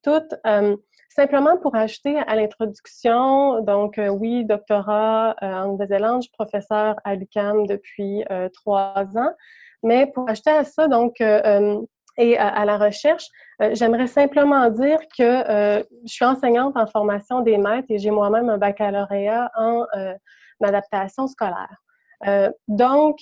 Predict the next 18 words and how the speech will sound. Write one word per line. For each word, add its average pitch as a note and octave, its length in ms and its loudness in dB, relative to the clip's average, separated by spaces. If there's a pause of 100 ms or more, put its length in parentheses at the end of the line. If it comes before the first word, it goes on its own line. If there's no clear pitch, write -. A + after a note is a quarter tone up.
(140)
euh, A3 160 4
la A3 120 2
question A#3 300 0
de D4+ 60 2
l'enseignement, A#3+ 520 0
elle A#3 120 2
est G#3+ 100 0 (140)
très C4+ 240 2
importante A3+ 600 -2
pour G#3 160 0
moi G#3 280 0 (120)
et A#3+ 140 2
j'enseigne, C4+ 760 0
euh, G#3 160 0
donc A#3 280 -2
depuis A#3 380 -4
trois G#3+ 480 0
ans A#3 160 0